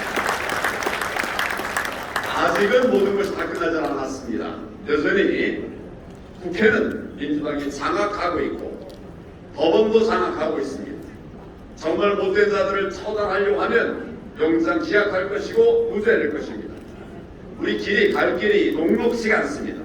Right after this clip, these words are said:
선관위 그대로이고 언론도 그대로 아직도 바뀐 것들이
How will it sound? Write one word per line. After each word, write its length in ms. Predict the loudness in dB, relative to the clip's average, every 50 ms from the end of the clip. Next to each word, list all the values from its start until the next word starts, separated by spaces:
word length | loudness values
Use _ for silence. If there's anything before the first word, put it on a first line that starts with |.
| -12 -14 -14
선관위 540 | -12 -4 0 2 2 4 4 4 2 2 2 2
그대로이고 1800 | 0 0 2 4 6 6 6 6 4 0 -2 -6 -10 -12 -14 -14 -14 -16 -16 -14 -8 -4 -2 0 2 2 2 2 2 0 -2 -4 -8 -10 -12 -14 -14 -16 -18 -18 -18 -18 -18 -18 -18 -18 -18 -18 -18 -18 -18 -18 -18 -18 -18 -18 -16 -16 -18 -16 -16 -16 -18 -18 -18 -18 -18 -18 -18 -18 -18 -18 -18 -18 -16 -16 -16 -6 0
언론도 560 | 4 6 6 6 6 4 2 2 2 2 2
그대로 340 | 2 2 0 -2 -2 -4 -6 -10 -12 -14 -14 -14 -6
아직도 420 | -2 -2 0 0 -2 -2 -2 -2
바뀐 300 | 0 0 0 -2 -2 -2
것들이 600 | -2 -2 -2 -2 -2 -2 0 0 0 0 -2 -4